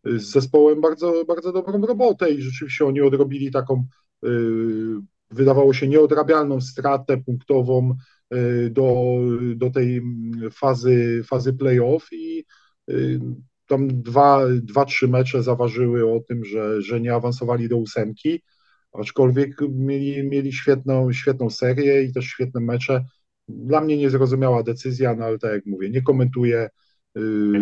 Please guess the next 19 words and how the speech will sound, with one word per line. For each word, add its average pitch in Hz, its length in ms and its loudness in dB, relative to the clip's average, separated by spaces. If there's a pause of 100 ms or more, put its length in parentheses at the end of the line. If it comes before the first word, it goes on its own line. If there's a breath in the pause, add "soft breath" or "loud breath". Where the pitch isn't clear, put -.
(220)
tego, 156 340 4 (500)
czego 135 280 4
do, 127 180 2
do 123 220 -2
końca 120 460 -2 (120)
nie 117 120 -6
jestem 113 280 -6
świadomy 113 640 0
i 104 300 -2 (300 soft breath)
nie, 123 160 2 (720 soft breath)
dla 156 120 4
mnie, 160 180 6 (220)
dla 156 120 6
mnie, 156 160 4
jeżeli, 151 440 6
jeżeli 170 300 2
to 180 100 2
była 170 200 2
tylko, 160 460 0